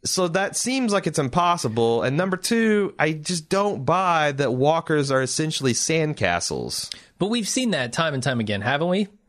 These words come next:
Speaker 2: Like, the, the walkers are so mushy, you can take them out by hitting them with marshmallows. It's, I, I, so crushing skulls, not a problem.
Speaker 1: Sure.
Speaker 2: Like, under boot.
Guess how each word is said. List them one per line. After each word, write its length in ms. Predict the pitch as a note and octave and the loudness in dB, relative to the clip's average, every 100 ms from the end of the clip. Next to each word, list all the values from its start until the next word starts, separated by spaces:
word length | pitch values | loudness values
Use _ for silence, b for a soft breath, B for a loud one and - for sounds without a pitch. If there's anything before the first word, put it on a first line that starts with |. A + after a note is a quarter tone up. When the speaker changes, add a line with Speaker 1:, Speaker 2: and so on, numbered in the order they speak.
| _ _ _ | _ _ _
Speaker 2:
Like, 180 | C#3 C#3 F#3+ | -2 -2 -2
the, 380 | D3 C3+ E3+ | -6 -4 -2
the 160 | E3+ E3+ | 0 0
walkers 400 | E3 A3+ G#3+ E3 | 0 -2 -2 -2
are 60 | D3+ | -4
so 340 | - A#3+ A3+ | -4 -2 0
mushy, 640 | B3 A3+ G3+ C#3+ B2+ A#2 B B B | 0 0 0 0 0 -2 B B B
you 140 | - D#3 | -2 0
can 160 | E3 | 0
take 240 | - E3 - | 0 -2 -2
them 140 | D3 | 0
out 360 | C#3 C3+ B2+ B2+ | 2 2 2 0
by 140 | B2 | -2
hitting 240 | A#2 C#3 B2 | 0 0 0
them 100 | A#2 | 0
with 140 | G#2+ | 0
marshmallows. 800 | A#2 G#2+ - F#2 F2+ - - - _ _ _ _ _ _ _ _ _ _ _ _ | 0 0 -4 -12 -12 -16 -20 -20 _ _ _ _ _ _ _ _ _ _ _ _
It's, 180 | C3+ C3+ | -6 -4
I, 160 | C#3+ F3+ - - _ _ _ _ _ _ _ - | -4 -6 -8 -20 _ _ _ _ _ _ _ -2
I, 220 | F#3+ A#3 - _ | -2 -2 -12 _
so 220 | - G#3+ G#3+ - | -6 -4 -6 -12
crushing 400 | - G#3+ A3 G#3+ | -2 0 0 0
skulls, 500 | F#3 - F#3+ G#3 G#3+ | 0 0 2 0 0
not 320 | D3+ C#3 C#3 B2 | 0 2 2 0
a 20 | |
problem. 460 | - A2+ G2+ F#2 | 0 0 -2 -6
Speaker 1:
Sure. 380 | G2 - B3+ G3+ | -6 -2 0 0
Speaker 2:
Like, 240 | B2+ A#2 - | -2 -4 -4
under 260 | D#3 E3 E3 | -2 0 -2
boot. 460 | C#3+ F3 G3+ G#3 | -2 0 0 -2